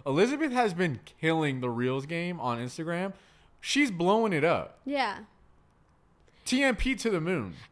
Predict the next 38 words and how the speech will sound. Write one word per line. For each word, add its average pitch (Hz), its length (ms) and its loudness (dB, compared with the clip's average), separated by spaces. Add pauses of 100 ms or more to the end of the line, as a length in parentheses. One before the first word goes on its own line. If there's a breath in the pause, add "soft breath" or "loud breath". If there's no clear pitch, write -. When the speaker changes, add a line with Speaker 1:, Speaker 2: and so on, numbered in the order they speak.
Speaker 2:
And 427 220 4
for 349 140 0
those 320 240 6
of 539 80 0
you 453 200 6
who 392 60 0
are 320 120 0
taking 330 340 -4
photos 294 320 0
at 330 120 4
our 262 160 2
wedding, 277 520 0 (520 soft breath)
all 320 300 4
the 370 200 0 (100)
actual 302 480 -2
professional 285 520 -6
photos 370 380 -4
are 247 80 -2
on 269 140 0
that 254 120 -4
Instagram. 214 500 -10
So - 120 -10
you 262 160 -6
can 330 180 -6
go 285 160 -2
enjoy 269 360 2
them 226 140 -2
since 262 360 -2
you 294 100 -2
felt 285 300 -2
the 269 60 -4
need 262 240 -4
to - 80 -18
<laughs> 330 120 -2
take 277 240 -4
your 381 120 6 (120)
own 294 380 -2
photos. 240 460 -2